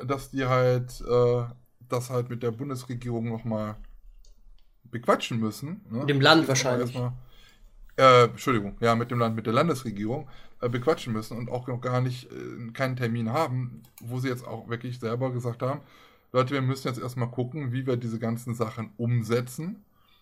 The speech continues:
Speaker 1: und dann können wir euch einen Termin nennen, denn vorher ist es halt nicht möglich.“ Und Phantasialand ist auch ein, glaub ich, ein sehr gutes Beispiel dafür,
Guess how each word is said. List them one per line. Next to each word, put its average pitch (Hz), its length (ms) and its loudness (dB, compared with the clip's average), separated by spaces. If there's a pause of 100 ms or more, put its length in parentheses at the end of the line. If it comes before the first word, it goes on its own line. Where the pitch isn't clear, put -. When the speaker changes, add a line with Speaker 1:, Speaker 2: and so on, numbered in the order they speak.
(180)
Speaker 1:
und 127 160 -4
dann 123 180 2
können 135 160 -4
wir 131 60 4
euch 127 160 4
einen 127 80 0
Termin 160 520 0 (140)
nennen, 110 540 0
denn 113 220 -2
vorher 127 760 0
ist 123 140 -4
es 123 180 -4
halt 123 200 0
nicht 120 140 -6
möglich.“ 139 480 -4 (640)
Und 123 300 -2
Phantasialand 139 600 4
ist 147 140 -8
auch - 300 -2
ein, 143 400 -4 (140)
glaub 143 220 0
ich, - 160 -14
ein 123 160 0
sehr 139 220 0
gutes 151 360 -6
Beispiel 127 500 -4
dafür, 170 1040 -4